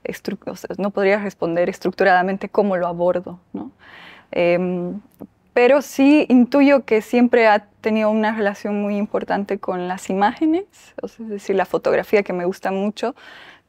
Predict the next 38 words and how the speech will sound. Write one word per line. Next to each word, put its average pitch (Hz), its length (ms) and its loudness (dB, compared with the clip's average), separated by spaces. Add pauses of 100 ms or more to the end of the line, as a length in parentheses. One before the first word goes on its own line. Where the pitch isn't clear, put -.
Tengo 208 760 4 (400)
por 196 120 2
lo 196 80 0
menos 190 260 -4 (400)
vari-, 190 400 0 (220)
el 220 100 4
recuerdo 214 480 2
de 190 100 2
varias 185 480 0
o-, - 220 0
mm, - 280 -8 (120)
varios 196 340 0
textos - 400 -4
que - 100 -6
he - 20 0
escrito, 185 340 -4
ya 180 140 -2
sea - 160 -4
de 160 100 0
poesía 190 720 0
o - 80 0
de - 100 -4
narrativa, 180 680 -4 (540)
que 185 120 -8
surgen 208 360 -2
a 165 80 0
partir 196 380 -6
de 180 60 -2
una 180 120 -4
imagen, 220 880 0
¿no? - 380 -6 (100)
Eh, - 500 -8 (720)
y 202 220 0
los 202 180 2
voy 196 160 4
trabajando 185 800 0 (240)
por 175 160 2
ahí. 170 260 -2